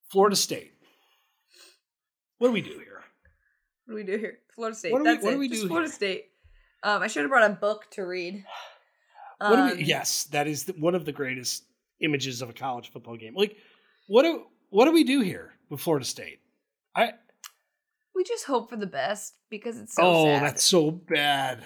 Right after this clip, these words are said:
Speaker 1: The hope for the best. Like
Speaker 2: I'm not,
Speaker 1: it
Speaker 2: I'm not optimistic. Um,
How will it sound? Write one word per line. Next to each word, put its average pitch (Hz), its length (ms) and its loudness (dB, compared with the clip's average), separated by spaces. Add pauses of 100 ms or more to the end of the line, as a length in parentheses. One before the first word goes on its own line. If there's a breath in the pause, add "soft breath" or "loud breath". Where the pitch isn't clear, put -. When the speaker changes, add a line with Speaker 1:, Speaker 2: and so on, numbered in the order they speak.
Speaker 1:
The 170 100 -4
hope 170 300 -6
for 208 120 0
the 156 80 -2
best. 147 720 -4
Like 170 180 -4 (680)
Speaker 2:
I'm 240 200 2
not, 247 340 4
Speaker 1:
it 185 120 -4
Speaker 2:
I'm 226 180 -2
not 220 220 4
optimistic. 214 920 -2 (680)
Um, 185 720 -2